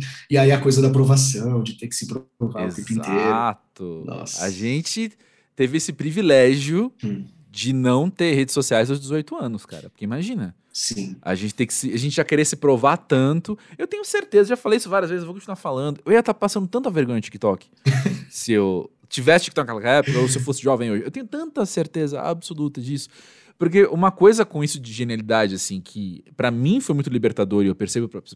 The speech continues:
Speaker 2: pessoas ao meu redor também, é entender que eu não sou genial, que eu sou medíocre, eu sou ordinário. Sendo medíocre e ordinário, agora eu posso me dedicar a fazer,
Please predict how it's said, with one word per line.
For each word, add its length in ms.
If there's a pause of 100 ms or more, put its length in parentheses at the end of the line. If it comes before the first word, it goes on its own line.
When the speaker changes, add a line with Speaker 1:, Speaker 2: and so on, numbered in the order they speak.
Speaker 2:
pessoas 300
ao 40
meu 100
redor 260
também, 380 (400)
é 120
entender 840 (360)
que 80
eu 60
não 200
sou 680
genial, 720 (580)
que 140
eu 140
sou 760
medíocre, 1000
eu 240
sou 760 (180)
ordinário. 600 (280)
Sendo 800
medíocre 440
e 20
ordinário, 440 (220)
agora 260
eu 60
posso 260
me 80
dedicar 440
a 80
fazer, 880